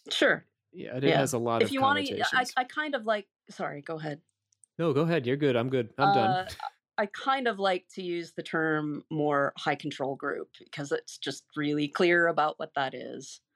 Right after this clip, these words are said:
Speaker 2: Yeah, I like that. High control
Speaker 1: Yeah.
Speaker 2: group.
Speaker 1: Yeah.
Speaker 2: So, give us a little background. So Samael, this is not someone, I think most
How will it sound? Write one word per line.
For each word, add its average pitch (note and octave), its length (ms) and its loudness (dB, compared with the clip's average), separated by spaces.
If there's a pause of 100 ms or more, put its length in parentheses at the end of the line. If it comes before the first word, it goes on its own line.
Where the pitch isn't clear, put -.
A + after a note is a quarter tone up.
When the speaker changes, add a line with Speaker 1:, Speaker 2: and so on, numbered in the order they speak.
Speaker 2:
Yeah, F3+ 140 -2
I - 20 0
like F3+ 240 0
that. A2 280 -8
High C3 140 -4
control B2+ 400 -4
Speaker 1:
Yeah. - 60 -8
Speaker 2:
group. F#3+ 220 -8 (460)
Speaker 1:
Yeah. - 360 0 (1120)
Speaker 2:
So, C#3 460 2 (960)
give D#3+ 120 0
us E3 160 0
a D#3+ 40 2
little C#3+ 240 0
background. A#2+ 560 -2
So A#2 240 -6 (100)
Samael, C3+ 880 0
this B2+ 160 -6
is B2 160 -8
not A#2 240 -4
someone, A#2+ 560 -4
I B2+ 80 -8
think A#2 180 -4
most A2+ 420 -2